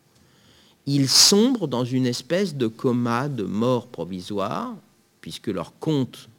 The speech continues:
temps est épuisé, et ils ne vont renaître qu'au début du mois suivant. Bon.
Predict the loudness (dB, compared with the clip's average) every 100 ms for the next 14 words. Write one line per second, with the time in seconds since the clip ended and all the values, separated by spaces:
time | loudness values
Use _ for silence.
0 | _ _ _ _ _ 0 0 0 -8 _
1 | -14 -12 -14 -14 -10 -6 -6 -8 _ -20
2 | _ _ -20 -20 _ _ 4 4 2 2
3 | 2 0 0 0 2 2 0 -2 -2 -4
4 | 0 0 2 2 2 2 2 2 -2 -6
5 | -6 -8 -12 -20 _ _ _ _ _ _
6 | _ _ _ _ _ _ _ -12 -10